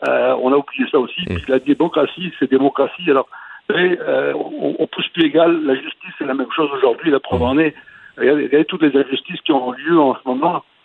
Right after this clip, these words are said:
Speaker 1: euh, de, depuis qu'ils sont, ces gens-là sont au pied de la vie de l'assaut, là.
Speaker 2: Mm.
Speaker 1: C'est, c'est une, c'est un état de siège complètement, euh, jamais connu, euh, pour le Canada, là, où
Speaker 2: Mm.
Speaker 1: c'est que toutes les libertés sont permises.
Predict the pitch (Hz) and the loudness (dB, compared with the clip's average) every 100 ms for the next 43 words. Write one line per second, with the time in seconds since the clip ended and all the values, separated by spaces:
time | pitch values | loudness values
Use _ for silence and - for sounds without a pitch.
0 | _ - 135 123 120 113 127 - - 151 | _ -4 -2 0 -2 0 0 0 -8 -12
1 | 151 - 151 139 - 120 127 160 156 156 | -10 -4 0 0 0 0 0 0 -4 -4
2 | 123 117 123 - - 131 117 - - 123 | -4 -2 -4 -8 -2 0 0 -2 -2 0
3 | - - - 101 - _ _ _ _ - | 0 -4 -4 -4 -6 _ _ _ _ -2
4 | 120 139 151 - - 131 131 127 147 - | 0 0 -2 -4 0 0 2 0 0 0
5 | - - 180 180 - 147 135 123 165 165 | -2 -2 0 0 0 -2 0 -2 -4 -2
6 | 143 - 123 117 110 113 135 135 143 151 | -2 0 2 2 0 -4 -2 -2 0 -2
7 | 190 202 123 123 _ _ - 127 - 123 | 0 2 2 0 _ _ 0 2 2 0
8 | 143 196 131 117 _ - 170 101 147 - | 2 2 2 -2 _ -12 -4 0 0 -2
9 | - 165 147 - - 160 - - - 160 | -6 -6 -2 -4 0 -2 -2 0 2 2
10 | 185 | -6